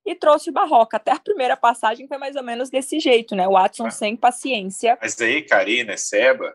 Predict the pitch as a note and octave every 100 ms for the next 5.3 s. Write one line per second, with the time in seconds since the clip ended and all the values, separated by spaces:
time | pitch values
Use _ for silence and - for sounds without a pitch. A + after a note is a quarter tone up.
0 | F#2+ G#2 A#2+ A#2 C3 C3+ D3+ D3+ G#3 -
1 | E3+ F3 D#3+ D#3 D#3 D3+ F3+ - C3 D3+
2 | A2+ - A2+ - A#2 C3+ G#2+ G#2 G2+ G2+
3 | G2+ F#2+ A2 B2 - G2+ G2 B2 C3 A2+
4 | - G2 A2 D3+ - - G#2+ C#3+ G#2+ G2
5 | F#2 F2